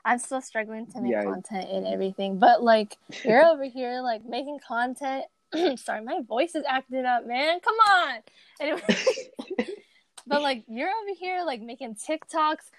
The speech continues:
Speaker 1: going live, tweeting, like, every second almost.
Speaker 2: I mean, I don't have school
Speaker 1: And
Speaker 2: every
Speaker 1: you're
Speaker 2: day,
Speaker 1: still
Speaker 2: that's why.
Speaker 1: making music. Well, that's true.
Speaker 2: I have school on
Speaker 1: But,
Speaker 2: Tuesday
Speaker 1: like,
Speaker 2: and
Speaker 1: how are
Speaker 2: Thursday.
Speaker 1: you still juggling it? Like,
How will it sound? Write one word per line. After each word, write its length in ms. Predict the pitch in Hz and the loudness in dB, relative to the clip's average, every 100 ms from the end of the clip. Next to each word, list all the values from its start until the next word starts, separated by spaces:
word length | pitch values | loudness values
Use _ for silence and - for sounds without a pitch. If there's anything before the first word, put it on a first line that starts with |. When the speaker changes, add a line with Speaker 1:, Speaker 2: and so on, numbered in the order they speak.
| _ 233 | _ -6
Speaker 1:
going 520 | 240 240 233 220 220 | -2 0 -2 -8 -6
live, 640 | 233 285 311 302 302 302 269 _ | 2 4 4 2 2 -2 -8 _
tweeting, 600 | - - 294 311 320 311 302 | -12 -2 2 2 0 -4 -6
like, 280 | 262 233 - _ _ - _ _ _ - | -6 -6 -10 _ _ -14 _ _ _ -6
every 340 | 294 285 262 302 | 0 0 0 -4
second 500 | - 311 - 311 269 | -4 -8 -6 -4 -2
almost. 220 | 262 269 - - - _ - _ - | -2 -4 -6 -18 -20 _ -20 _ -6
Speaker 2:
I 40 | |
mean, 280 | 170 190 180 - | 0 0 0 -2
I 60 | 165 | -2
don't 160 | 208 | -2
have 140 | 214 202 | -4 -6
school 180 | - | 2
Speaker 1:
And 60 | 247 | 6
Speaker 2:
every 100 | 269 | 8
Speaker 1:
you're 100 | 302 | 8
Speaker 2:
day, 120 | 370 | 8
Speaker 1:
still 120 | 277 | 6
Speaker 2:
that's 80 | 285 | 4
why. 60 | 277 | 4
Speaker 1:
making 300 | 269 269 247 | 2 0 -2
music. 540 | 240 233 320 294 196 - _ - - - | -4 -4 -4 -6 -12 -12 _ -20 -12 0
Well, 120 | 311 | 2
that's 320 | 440 - - | 2 0 -12
true. 460 | - 190 208 254 302 _ | -8 -6 -6 -6 -10 _
Speaker 2:
I 60 | 143 | -6
have 100 | 147 | -6
school 200 | - 165 | -2 4
on 60 | 254 | 4
Speaker 1:
But, 80 | |
Speaker 2:
Tuesday 80 | 269 | 4
Speaker 1:
like, 260 | 285 160 302 | 0 0 0
Speaker 2:
and 80 | 254 | 0
Speaker 1:
how 100 | 269 | 0
are 120 | 277 | 0
Speaker 2:
Thursday. 180 | 202 285 | 0 -4
Speaker 1:
you 80 | |
still 540 | 277 - 247 254 240 196 - | -6 -8 -4 -2 -4 -8 -8
juggling 580 | 208 208 233 269 226 | -4 -4 -2 -4 -6
it? 180 | 180 165 | -8 -6
Like, 220 | 185 175 | -6 -6